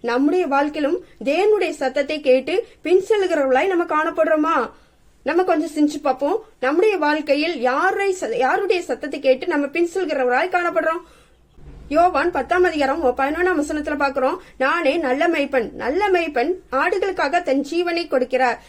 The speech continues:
பாருங்க, நம்மளுக்காக தன் ஜீவனை கொடுக்கிறவராய் காணப்பட்டார்.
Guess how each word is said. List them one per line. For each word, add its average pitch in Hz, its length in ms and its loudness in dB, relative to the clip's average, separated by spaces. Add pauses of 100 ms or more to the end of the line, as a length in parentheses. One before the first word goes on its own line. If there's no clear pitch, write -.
(120)
பாருங்க, 294 360 0
நம்மளுக்காக 311 580 2
தன் 269 320 0
ஜீவனை 381 180 2
கொடுக்கிறவராய் 330 840 0
காணப்பட்டார். 294 560 -2